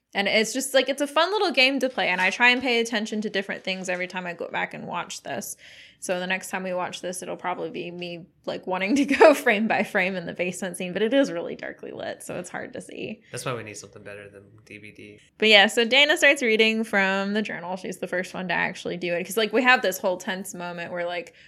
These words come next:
Speaker 1: Kurt's about to blow into the conch shell, or they're about to wind up the, um, ballerina box, 'cause Kurt actually has two he messes around
Speaker 2: Kurt
Speaker 1: with.
Speaker 2: has the,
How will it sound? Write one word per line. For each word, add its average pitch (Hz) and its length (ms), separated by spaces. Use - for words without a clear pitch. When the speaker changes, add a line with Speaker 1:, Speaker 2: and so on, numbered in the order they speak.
Speaker 1:
Kurt's - 320
about 185 300
to 214 100
blow 190 340
into 190 240
the 202 240
conch - 320
shell, 185 280
or 175 100
they're 170 160
about 170 260
to 208 100
wind 190 480
up 185 280
the, 180 640
um, 175 500
ballerina 185 460
box, - 400
'cause - 160
Kurt 254 180
actually 175 320
has - 160
two 170 160
he 170 140
messes - 320
around - 240
Speaker 2:
Kurt 165 80
Speaker 1:
with. 170 100
Speaker 2:
has 143 260
the, 104 420